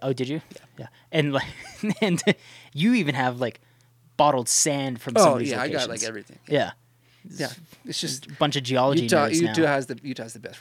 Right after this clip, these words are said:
Speaker 2: rocks.
Speaker 1: Yeah.
Speaker 2: Yeah.
Speaker 1: Utah really does bring out the, uh, the geology nerd in everybody.
Speaker 2: Yeah, it's
Speaker 1: So,
Speaker 2: cool.
Speaker 1: it is, yeah.
Speaker 2: Very cool. So,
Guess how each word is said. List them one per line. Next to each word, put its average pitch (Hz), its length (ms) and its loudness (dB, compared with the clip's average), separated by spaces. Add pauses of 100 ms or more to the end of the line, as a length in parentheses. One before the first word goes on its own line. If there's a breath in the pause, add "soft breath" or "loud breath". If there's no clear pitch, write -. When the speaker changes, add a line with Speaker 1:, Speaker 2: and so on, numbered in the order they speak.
Speaker 2:
rocks. - 260 -16
Speaker 1:
Yeah. 117 240 -10 (420 loud breath)
Speaker 2:
Yeah. - 60 -20 (220 loud breath)
Speaker 1:
Utah 165 220 0
really 160 200 2
does 127 200 2
bring 117 180 -4
out 110 140 -8
the, 107 140 -4
uh, 101 40 -8
the 107 140 -10
geology 110 540 -4
nerd 104 200 -10
in 104 100 -14
everybody. 98 460 -16
Speaker 2:
Yeah, 233 180 -8
it's - 140 -14
Speaker 1:
So, - 60 -12
Speaker 2:
cool. 226 180 -8 (140)
Speaker 1:
it 165 80 -6
is, 165 200 -10
yeah. 135 140 -12 (300)
Speaker 2:
Very 202 160 -4
cool. - 280 -16
So, 156 220 -2